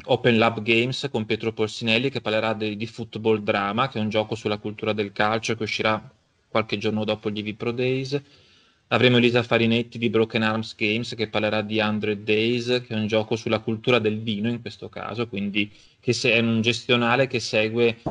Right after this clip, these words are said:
ehm, tutta la filiera del vino dalla, dalla vendemmia all'imbottigliamento. È molto interessante a livello di racconto del,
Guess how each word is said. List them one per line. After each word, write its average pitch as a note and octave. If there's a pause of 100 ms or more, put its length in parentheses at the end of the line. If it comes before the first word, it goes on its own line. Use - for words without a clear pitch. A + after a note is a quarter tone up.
(160)
ehm, G#2
tutta B2
la A2+
filiera A#2
del A2+
vino A#2+
dalla, A2
dalla A2
vendemmia A2+
all'imbottigliamento. G#2+
È B2+
molto A#2+
interessante G#2
a G2+
livello G#2
di G#2+ (200)
racconto B2+
del, A2+